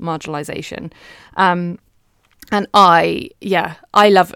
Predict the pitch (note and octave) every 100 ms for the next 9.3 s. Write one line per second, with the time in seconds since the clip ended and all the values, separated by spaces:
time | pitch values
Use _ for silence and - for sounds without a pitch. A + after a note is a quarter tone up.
0 | - G#3+ B3+ A#3 C4 A3 E3+ - G#3+ G#3
1 | - F#3+ - F3+ E3+ E3+ F3 F3 D#3 -
2 | - _ _ _ _ _ _ _ _ _
3 | _ _ - - - - - - A3+ A#3+
4 | - G3 - G#3+ G#3+ G3 F3+ F#3+ F#3 F3+
5 | G3 F#3 F#3+ - F#3 F3 F3 G#3+ G#3 F3+
6 | - E3 - - - E3+ - - _ F3+
7 | F3 - F#3+ F3+ D#3+ D3+ - D#3+ - F#3+
8 | F#3 D#3 C#3 - E3+ - - - - -
9 | F#3+ F3